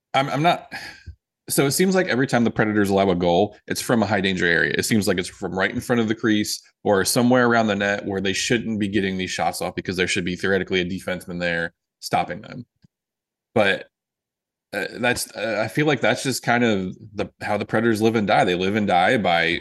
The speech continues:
hanging their goalie out to dry. And, and I think that's just kind of that we, that leads into the philosophical debate of this is how they play games and this is, this is what they do. So I don't expect it to change much, but the Predators do,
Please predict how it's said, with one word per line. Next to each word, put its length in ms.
hanging 220
their 100
goalie 280
out 100
to 80
dry. 380
And, 200
and 120
I 80
think 180
that's 240
just 160
kind 180
of 120
that 160
we, 80
that 260
leads 240
into 180
the 80
philosophical 680
debate 380
of 320
this 180
is 120
how 120
they 120
play 260
games 380
and 120
this 160
is, 220
this 220
is 100
what 140
they 120
do. 280
So 160
I 60
don't 140
expect 360
it 40
to 60
change 300
much, 260
but 100
the 60
Predators 480
do, 380